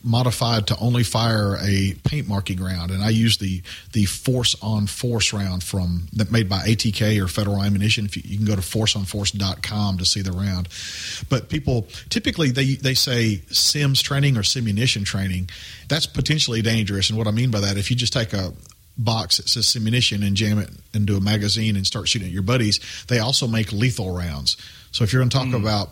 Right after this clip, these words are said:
Speaker 1: if you're gonna talk about simunitions, the, the paint marking round is called the F X round, the simunition F X round. So I just wanna,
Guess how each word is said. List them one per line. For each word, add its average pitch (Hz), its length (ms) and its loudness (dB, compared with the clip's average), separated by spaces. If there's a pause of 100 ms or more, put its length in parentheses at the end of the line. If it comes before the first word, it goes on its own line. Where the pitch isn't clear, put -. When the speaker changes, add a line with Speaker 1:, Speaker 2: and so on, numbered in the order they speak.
(140)
Speaker 1:
if - 60 -12
you're 135 100 0
gonna 139 80 4
talk 135 140 4
about 120 180 0
simunitions, 123 720 0
the, 107 120 -2
the 104 240 -2
paint 147 280 0
marking 113 280 0
round 104 480 2
is 113 100 2
called 107 280 -2
the 101 180 0 (100)
F - 400 0 (180)
X - 360 2
round, 85 340 -6 (120)
the 117 60 -4
simunition 104 480 0
F 98 140 -2
X 104 240 -2
round. 85 280 -6 (320)
So 123 120 0
I 120 60 2
just 127 160 0
wanna, 104 240 0